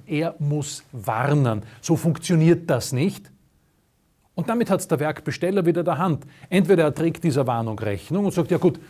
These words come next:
dann nehme ich natürlich kein Flachdach, wenn das dort nicht funktioniert.“ Oder er möchte unbedingt das, was er haben wollte. Er bestellt das Flachdach, obwohl das vielleicht in einem starken Winter nicht halten wird.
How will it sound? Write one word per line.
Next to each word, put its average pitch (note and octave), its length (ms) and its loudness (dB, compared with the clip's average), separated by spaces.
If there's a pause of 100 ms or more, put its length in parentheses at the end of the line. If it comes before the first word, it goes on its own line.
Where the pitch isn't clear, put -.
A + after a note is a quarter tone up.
(140)
dann B2+ 140 -2
nehme D3 200 0
ich A#2 60 -2
natürlich B2+ 380 -4
kein E3+ 220 -4
Flachdach, A#2 560 -4
wenn A2 100 -4
das A2 160 -6
dort A2 220 -6
nicht A#2 160 -8
funktioniert.“ C#3+ 600 -2 (480)
Oder A#3 200 4
er A3+ 40 4
möchte G#3+ 360 2
unbedingt C3+ 640 2
das, A#2 300 -4
was A#2+ 140 -2
er A2+ 140 -4
haben G#2+ 320 -2
wollte. G2 480 -4 (260)
Er A#2+ 80 -8
bestellt A#2+ 460 -2
das C3 80 -2
Flachdach, C3+ 560 -2
obwohl A#2+ 260 0
das A#2 140 -4
vielleicht A#2 340 -6
in C3 80 -6
einem B2 220 -4 (100)
starken A#2 400 -6
Winter A2+ 280 -6
nicht A#2+ 200 -8
halten G#2 340 -8
wird. E3 220 -4